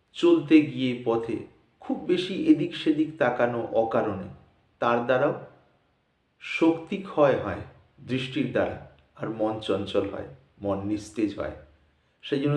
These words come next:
দেখবেন বাসে ট্রেনে যখন জানলা দিয়ে দেখতে থাকেন অনেকক্ষণ, ঘন্টার পর ঘন্টা, একটা সময় মনে হয় আর দেখতে ভালো লাগে না, এবার চোখ বুজে একটুখানি বিশ্রাম নিয়ে নিই,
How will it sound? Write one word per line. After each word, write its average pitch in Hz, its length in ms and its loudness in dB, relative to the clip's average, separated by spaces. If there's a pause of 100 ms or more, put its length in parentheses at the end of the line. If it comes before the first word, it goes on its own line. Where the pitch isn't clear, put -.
দেখবেন 139 360 0 (520)
বাসে 113 400 2
ট্রেনে 135 340 -4 (800)
যখন 127 280 -2
জানলা 120 340 2
দিয়ে 127 280 -2
দেখতে - 320 0
থাকেন 104 280 -4
অনেকক্ষণ, 151 680 -6 (1080)
ঘন্টার 123 300 4
পর 131 180 4
ঘন্টা, 107 220 -2
একটা 139 180 -4
সময় 147 260 -2
মনে 139 160 -4
হয় 123 120 -2
আর 120 240 2
দেখতে 123 280 -6
ভালো 101 260 -2
লাগে 98 240 -2
না, 98 100 -6
এবার 113 220 -4
চোখ 117 200 -4
বুজে 117 200 -4
একটুখানি 120 360 -8
বিশ্রাম 107 440 -6
নিয়ে 143 160 -6
নিই, - 140 -12